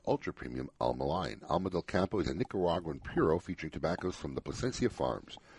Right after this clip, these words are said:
It is available in five sizes, each packaged in ten count boxes. The Alma del Campo follows up the Alma Fuerte, which was Plasencia's first company's release.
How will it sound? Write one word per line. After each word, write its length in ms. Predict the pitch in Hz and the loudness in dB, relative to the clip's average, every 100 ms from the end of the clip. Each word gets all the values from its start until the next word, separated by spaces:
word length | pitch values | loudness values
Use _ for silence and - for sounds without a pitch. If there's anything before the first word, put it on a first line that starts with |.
| - - | -20 -2
It 60 | 87 | 4
is 100 | 82 | 8
available 220 | 98 87 | 10 10
in 60 | 78 | 8
five 280 | - 135 170 | 8 8 8
sizes, 360 | 85 82 123 - | 6 6 2 -2
each 180 | - - | -6 -2
packaged 540 | 87 76 82 82 - - | 0 0 -2 -6 -8 -12
in 120 | 60 | -12
ten 260 | - 71 67 | -6 -4 -4
count 280 | - 62 - - | -2 -2 -2 0
boxes. 580 | 53 50 - - - - - - - - | 0 -2 -8 -12 -14 -16 -18 -18 -18 8
The 80 | 101 | 12
Alma 160 | 139 | 12
del 100 | 151 | 10
Campo 320 | - 143 143 139 | 10 10 10 8
follows 400 | 131 131 127 127 | 10 12 12 10
up 160 | - | 6
the 80 | - - | 2 8
Alma 300 | 120 135 123 | 10 12 8
Fuerte, 560 | - 151 147 104 95 - - - - | 10 8 12 12 10 8 -4 -20 -2
which 220 | 101 - - | 0 0 2
was 160 | 98 | 2
Plasencia's 640 | - - - 143 - 82 80 | 2 -4 4 4 6 4 4
first 560 | - 139 92 - - - - - - _ _ | 4 6 6 4 -4 -14 -20 -20 -20 _ _
company's 580 | - 110 90 78 76 76 | 6 6 6 0 0 -2
release. 480 | 69 60 50 - | -2 -4 -4 -8